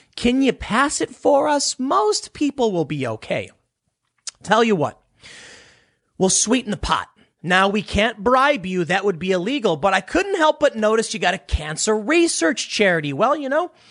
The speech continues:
we're actually looking for some write-offs, and, uh, we'll put it in the portfolio. Then the F D A guy goes, "Wow, yeah,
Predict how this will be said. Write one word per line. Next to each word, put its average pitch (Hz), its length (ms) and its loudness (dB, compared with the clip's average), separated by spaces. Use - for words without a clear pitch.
we're 294 200 2
actually 269 380 -2
looking 208 360 -2
for 190 200 -2
some 160 240 -2
write-offs, 156 960 -2
and, 285 280 2
uh, 302 320 2
we'll 330 100 0
put - 240 0
it 294 100 -6
in 254 80 -10
the 285 80 0
portfolio. 269 960 -2
Then 202 140 0
the 202 120 0
F 214 160 0
D 190 140 -2
A 254 160 2
guy 156 300 0
goes, 180 340 0
"Wow, 220 500 -2
yeah, 330 520 -2